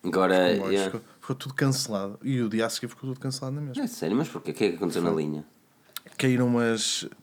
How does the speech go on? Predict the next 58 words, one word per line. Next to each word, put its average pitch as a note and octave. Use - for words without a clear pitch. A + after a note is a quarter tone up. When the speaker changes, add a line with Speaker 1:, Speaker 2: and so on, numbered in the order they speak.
Speaker 2:
caíram A#2
as, A2
ahm, G2
os -
cabos A2+
elétricos -
da G2+
linha. G2+
Speaker 1:
Tu, -
tu E2
não D#2
tens, F2+
Speaker 2:
Numa, F#2+
Speaker 1:
mas F#2
tu G#2
não G2
Speaker 2:
numa F2
Speaker 1:
tens F2+
nada F2
a F2
ver F2
Speaker 2:
estações. B2
Speaker 1:
com C#3
isso? C3+
Se -
caíram G#2
Speaker 2:
Pois G#2+
Speaker 1:
é -
Speaker 2:
não E2
Speaker 1:
por-, E2
Speaker 2:
tenho. -
Speaker 1:
é, C#2
é -
o -
que -
eu E2+
estou D#2+
a -
dizer, D2+
estou D2
a -
reclamar E2
isso, G2+
não D#2+
é? D#2
Speaker 2:
Eu C#4
já B2
fiz, G3
não, F2
estou -
à F#2+
espera. -
Speaker 1:
Não D#2
é? C#2+
Speaker 2:
Vamos F2+
Speaker 1:
Porque, G2
Speaker 2:
ver. E2+
Speaker 1:
não, E2+